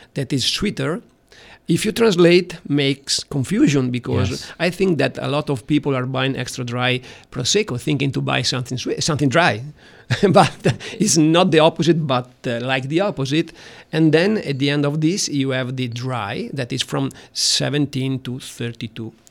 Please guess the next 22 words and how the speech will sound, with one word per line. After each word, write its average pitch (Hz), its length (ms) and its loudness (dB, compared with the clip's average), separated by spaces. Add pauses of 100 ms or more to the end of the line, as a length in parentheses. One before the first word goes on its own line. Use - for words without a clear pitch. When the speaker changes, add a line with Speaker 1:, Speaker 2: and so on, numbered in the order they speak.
(220)
Speaker 1:
grams 120 380 -6
Speaker 2:
Right. - 100 -12
Speaker 1:
of - 180 -14
content 120 460 -8
of 127 160 -16
sugar 127 380 -8 (100)
per 147 80 -10
liter. 110 380 -14 (220)
Speaker 2:
Right. 98 100 -4 (560)
Speaker 1:
At 151 100 0
the 170 60 4
beginning, 185 420 4
the 139 80 0
mostly 143 520 0
of 123 140 -2
Prosecco 147 460 -2
was 127 180 -4
a - 40 -6
little 131 120 -4
bit 135 100 0
more 120 100 -2
sweet. - 360 -2